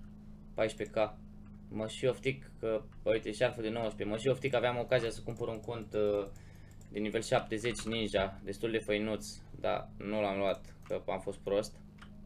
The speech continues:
Adică avea o alchimie frumoasă, dar nu știam că dă așa de frumos ninja-ul.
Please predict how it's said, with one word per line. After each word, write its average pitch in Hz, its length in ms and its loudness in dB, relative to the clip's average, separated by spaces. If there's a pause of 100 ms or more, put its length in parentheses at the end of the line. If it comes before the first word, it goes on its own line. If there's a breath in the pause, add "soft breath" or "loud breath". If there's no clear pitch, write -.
Adică 110 280 2
avea 117 220 8
o - 20 8
alchimie 113 420 4
frumoasă, 101 640 2 (720 loud breath)
dar 123 180 6
nu 156 120 6
știam 165 320 12
că 160 120 10
dă 139 180 12
așa 127 280 12
de 113 80 4
frumos 107 360 2
ninja-ul. 95 520 2